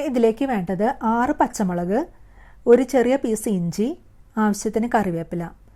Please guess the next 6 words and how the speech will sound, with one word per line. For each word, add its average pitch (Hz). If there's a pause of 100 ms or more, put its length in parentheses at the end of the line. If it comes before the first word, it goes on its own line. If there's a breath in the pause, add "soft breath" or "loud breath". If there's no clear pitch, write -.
(260 soft breath)
ഇവയെല്ലാം 233 (140)
ചെറുതാക്കി 196 (120)
കട്ട് 220
ചെയ്തെടുക്കുക. 175 (440 soft breath)
അപ്പം 254
നമ്മുടെ 240